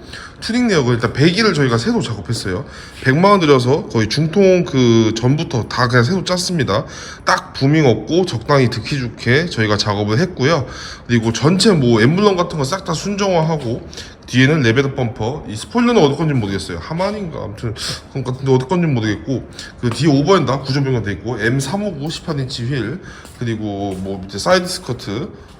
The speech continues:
그리고 앞에는 이제 패-, 이제 브레이크도 이제 캐-, 패드랑 다 바꿔놨어요. 네, 그렇게 차이가 있고, 엠블럼도 저희가 신품 센터에서 육만 육천 원 주고 주문해서 바꿨고,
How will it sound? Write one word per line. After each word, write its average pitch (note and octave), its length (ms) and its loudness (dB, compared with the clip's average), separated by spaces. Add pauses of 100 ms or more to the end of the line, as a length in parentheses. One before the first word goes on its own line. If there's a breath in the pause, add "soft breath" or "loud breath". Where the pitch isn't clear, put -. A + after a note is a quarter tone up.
그리고 G#2 320 -6
앞에는 D#3 400 0
이제 G#2 200 -6
패-, E3+ 280 -8
이제 G#2 100 -10
브레이크도 C3+ 600 -4
이제 G2 240 -8 (240)
캐-, F3+ 240 -8
패드랑 F3 280 -2
다 A2+ 120 -6
바꿔놨어요. F#2+ 600 -4 (440 loud breath)
네, F#2 140 -4
그렇게 G#2+ 200 -4
차이가 E3 280 -4
있고, - 260 -8 (340 loud breath)
엠블럼도 F3 600 0
저희가 A2 420 -2
신품 D#3+ 600 -6
센터에서 F#3 520 -2
육만 C3 300 0
육천 A2 180 -6
원 D3 80 -2
주고 A2+ 140 -10
주문해서 A2+ 500 -6
바꿨고, - 580 -14